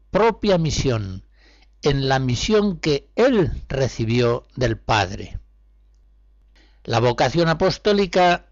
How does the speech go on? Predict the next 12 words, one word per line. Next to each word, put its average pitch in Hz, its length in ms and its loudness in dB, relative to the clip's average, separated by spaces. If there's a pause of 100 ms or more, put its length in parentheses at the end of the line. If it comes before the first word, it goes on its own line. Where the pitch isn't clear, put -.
llama 143 720 -2 (340)
a 127 160 -4
estas - 680 -2 (120)
altas 165 1000 -2
misiones 127 1080 -2 (100)
salvíficas 143 1300 -2 (760)
propias 160 840 -2
de 117 140 -4
la 110 120 -2
misión 135 600 -2 (100)
de 147 180 -2
Cristo. - 540 -2